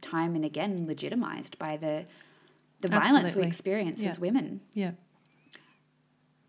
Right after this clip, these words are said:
Speaker 1: I don't know what the question is here, but I find myself a little thwarted in my longings to wander and longings to be on the land by that fear of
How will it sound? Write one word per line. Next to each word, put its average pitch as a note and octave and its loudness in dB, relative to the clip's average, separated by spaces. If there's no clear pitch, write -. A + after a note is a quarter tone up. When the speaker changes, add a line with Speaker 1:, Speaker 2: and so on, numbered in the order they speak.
Speaker 1:
I F3+ 0
don't G3 2
know D#3+ 0
what - -6
the - -6
question A3+ -2
is E3+ 0
here, D3 -2
but D3 -6
I E3 0
find E3 2
myself D3+ -2
a E3+ -6
little F#3 -2
thwarted E3 -6
in D#3+ 0
my D#3 0
longings D3+ -2
to E3 -8
wander D#3 -4
and D3 -2
longings D3+ -4
to - -10
be D3+ -6
on D3 -2
the D3+ 0
land D3 -4
by F#3+ 4
that E3+ -4
fear D#3+ -4
of D3+ -12